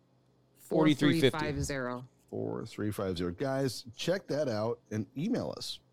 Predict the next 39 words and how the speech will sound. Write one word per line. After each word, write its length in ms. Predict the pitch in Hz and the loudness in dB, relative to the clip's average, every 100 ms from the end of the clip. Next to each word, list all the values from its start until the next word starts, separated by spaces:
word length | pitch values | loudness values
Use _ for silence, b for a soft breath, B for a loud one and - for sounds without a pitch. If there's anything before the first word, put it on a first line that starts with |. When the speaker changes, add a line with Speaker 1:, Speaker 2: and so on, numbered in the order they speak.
| _ | _
Speaker 3:
and 100 | 104 | -2
let 80 | 127 | 0
us 120 | 135 | 0
know 40 | 143 | -2
what 80 | 127 | 0
you 80 | 123 | 0
think 200 | 117 95 | -2 -2
about 320 | 87 78 - | -2 -4 -6
that, 180 | 57 - - | -12 -12 -10
your 100 | 104 | -8
take 240 | 107 87 80 | -4 -6 -4
on 140 | 69 | -8
it. 100 | 57 - - _ | -8 -16 -20 _
And 100 | - | 0
we'll 140 | 135 151 | 2 2
read 240 | 151 156 | 2 0
your 260 | 165 160 156 | 0 0 0
emails 460 | 151 147 170 170 135 | 0 0 2 0 0
in 80 | |
the 80 | 143 | 0
show, 200 | - 190 | 0 0
right, 240 | 98 120 123 | 0 0 0
Dave? 320 | 139 185 - 135 | -2 -2 -4 4
Speaker 1:
Mm-hmm. 300 | 135 139 156 | 6 8 10
Speaker 3:
You 140 | 226 | 8
beautiful, 340 | 247 123 120 | 6 2 0
beautiful 360 | 123 123 123 127 | -2 0 0 -4
bearded 480 | 98 123 123 120 110 | -4 -2 0 0 0
man. 300 | 120 131 160 - _ _ _ _ _ _ _ _ _ _ _ _ | 0 0 -4 -10 _ _ _ _ _ _ _ _ _ _ _ _
Good. 100 | - - _ _ _ _ _ _ _ _ _ | -14 -14 _ _ _ _ _ _ _ _ _
Good. 240 | 135 113 - - | -4 -4 -6 -14
We 80 | - | -14
should. 240 | - - - | -12 -14 -18
Speaker 1:
<sighs> 400 | _ 110 92 80 | _ -6 -6 -4
Speaker 3:
They 60 | 123 | 0
Speaker 1:
All 40 | |
Speaker 3:
deserve 180 | 123 110 | 4 4
Speaker 1:
right. 180 | 92 | 4
Speaker 3:
it. 80 | - | 0